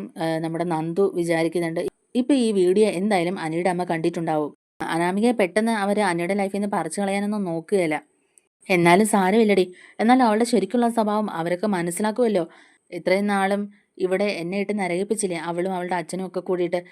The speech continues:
ഇനി സ്വന്തം അമ്മായിമ്മയുടെ കയ്യിൽ നിന്ന് അവളും കുറച്ച് വാങ്ങിക്കട്ടെ" എന്ന് പറഞ്ഞിട്ട് നന്ദു കൂട്ടുകാരുടെ ഒപ്പം ഇരുന്ന് ചിരിക്കുകയാണ് ട്ടോ. പിന്നെ നമ്മുടെ നവ്യാണെങ്കിൽ മുത്തശ്ശൻ്റെ അടുത്ത് വന്നിട്ട് ചോദിക്കുന്നുണ്ട്, "എൻ്റെ കുഞ്ഞിന് ഒരു ഉടുപ്പ് പോലും വാങ്ങാൻ ഞങ്ങളുടെ കയ്യിൽ പൈസയില്ല. നാളെ മുതൽ ഞാനും നയനെ പോലെ ഓഫീസിലോട്ട് വരാൻ പോവുകയാണ്.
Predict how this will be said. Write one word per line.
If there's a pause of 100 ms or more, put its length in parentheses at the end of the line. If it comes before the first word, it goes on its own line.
(180)
ഇനി (100)
സ്വന്തം
അമ്മായിമ്മയുടെ
കയ്യിൽ
നിന്ന്
അവളും
കുറച്ച്
വാങ്ങിക്കട്ടെ" (540)
എന്ന്
പറഞ്ഞിട്ട്
നന്ദു
കൂട്ടുകാരുടെ
ഒപ്പം
ഇരുന്ന്
ചിരിക്കുകയാണ്
ട്ടോ. (640)
പിന്നെ
നമ്മുടെ
നവ്യാണെങ്കിൽ
മുത്തശ്ശൻ്റെ
അടുത്ത്
വന്നിട്ട് (120)
ചോദിക്കുന്നുണ്ട്, (420)
"എൻ്റെ
കുഞ്ഞിന്
ഒരു
ഉടുപ്പ്
പോലും
വാങ്ങാൻ
ഞങ്ങളുടെ
കയ്യിൽ
പൈസയില്ല. (480)
നാളെ
മുതൽ
ഞാനും
നയനെ
പോലെ
ഓഫീസിലോട്ട്
വരാൻ
പോവുകയാണ്.